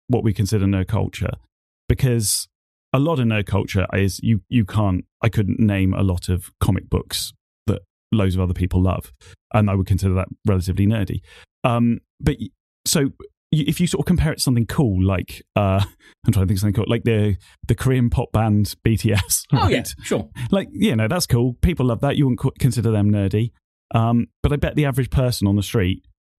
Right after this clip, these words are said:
Speaker 1: can name more Star Wars characters than members of B T S. <laughs>
Speaker 2: Yes.
Speaker 1: You know? Um, so comparatively, I think B T S is for anoraks.
Speaker 2: Ye-, yes. Um, yeah, I,
Speaker 1: Is it
Speaker 2: I still don't know if I've listened to, um, B T S. I've, I've, I
Speaker 1: No.
Speaker 2: got into Baby Metal earlier last year.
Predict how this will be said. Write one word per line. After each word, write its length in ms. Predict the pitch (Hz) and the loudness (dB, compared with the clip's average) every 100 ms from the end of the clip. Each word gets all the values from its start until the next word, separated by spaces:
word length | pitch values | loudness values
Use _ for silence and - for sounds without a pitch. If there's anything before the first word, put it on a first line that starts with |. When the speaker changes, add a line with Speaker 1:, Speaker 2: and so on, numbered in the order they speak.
| - | 0
Speaker 1:
can 140 | 117 | 2
name 200 | 110 110 107 | 2 2 2
more 160 | 110 | 0
Star 240 | - 120 113 | 0 0 2
Wars 180 | 98 | 0
characters 460 | - 98 90 - 92 | 0 -2 0 0 0
than 140 | 101 113 | 2 2
members 260 | 113 117 | 2 -2
of 80 | 123 | -2
B 140 | 127 | -2
T 160 | 131 151 | 0 0
S. 280 | 139 - - | 0 -4 -6
<laughs> 280 | - - _ | -12 -18 _
Speaker 2:
Yes. 440 | 147 127 - - _ - - | -2 -2 -8 -16 _ -10 -2
Speaker 1:
You 120 | 139 | 0
know? 200 | 139 175 - _ - - 113 - | 2 -2 -6 _ -20 -16 -14 -2
Um, 460 | 117 120 123 131 - _ | 0 2 2 0 -4 _
so 100 | 165 | 0
comparatively, 520 | 151 151 160 - 101 107 | 2 0 0 0 0 2
I 40 | |
think 320 | 110 98 95 | 2 -2 0
B 100 | 123 | 0
T 160 | 110 110 | 2 2
S 200 | 98 - - | 0 0 0
is 220 | 95 - | 0 0
for 100 | 95 | 0
anoraks. 500 | 101 95 87 - - _ - | 2 0 -2 -8 -16 _ -4
Speaker 2:
Ye-, 200 | 151 - | -2 -2
yes. 580 | 156 156 269 - - - _ _ _ | -2 0 -2 -8 -16 -20 _ _ _
Um, 640 | 139 147 156 156 156 156 156 - - | -6 -4 -4 -2 -2 -4 -8 -20 -6
yeah, 140 | 185 175 | -4 0
I, 80 | 156 | -2
Speaker 1:
Is 100 | 156 | 0
it 60 | |
Speaker 2:
I 120 | 160 156 | -4 -4
still 280 | - 233 | -4 -2
don't 160 | 240 190 | -2 -2
know 80 | 180 | -4
if 120 | - | -4
I've 140 | 143 | -6
listened 240 | 165 - 135 | -6 -6 -6
to, 240 | 110 98 | -4 -4
um, 280 | 95 92 90 _ _ _ _ | -4 -6 -10 _ _ _ _
B 100 | 90 | -6
T 140 | 101 92 | -4 -6
S. 100 | - - | -8 -4
I've, 180 | 120 113 120 | -2 -2 -2
I've, 200 | 131 117 | -2 2
I 100 | 101 | 2
Speaker 1:
No. 80 | 92 | 2
Speaker 2:
got 200 | 92 220 | 0 -2
into 160 | 180 | -4
Baby 280 | 143 170 151 | 0 0 0
Metal 340 | 139 139 123 107 | -2 -4 -2 -2
earlier 260 | 101 95 | -2 -4
last 240 | 90 85 - | -6 -10 -10
year. 180 | 82 | -10